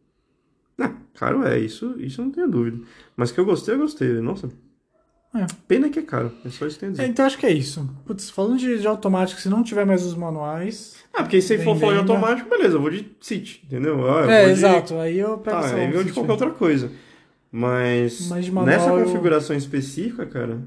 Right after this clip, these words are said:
Speaker 1: é que acho
Speaker 2: É.
Speaker 1: que deve ter, deve ter saído de linha mesmo. Deve, dois mil e vinte e dois deve ser os últimos agora.
Speaker 2: Sim,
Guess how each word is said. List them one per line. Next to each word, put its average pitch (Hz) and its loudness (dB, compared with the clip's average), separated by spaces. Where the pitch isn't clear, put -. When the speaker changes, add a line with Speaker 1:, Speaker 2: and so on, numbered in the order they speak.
Speaker 1:
é - -14
que 370 -4
acho 370 -2
Speaker 2:
É. - 2
Speaker 1:
que 196 4
deve 170 0
ter, 226 0
deve 262 2
ter 269 -2
saído 226 -2
de 180 -4
linha 143 0
mesmo. 117 0
Deve, 135 -4
dois 135 2
mil 156 2
e - 2
vinte 165 -6
e 147 -14
dois 147 2
deve 151 2
ser 151 -6
os 143 -2
últimos 143 0
agora. 123 2
Speaker 2:
Sim, - 0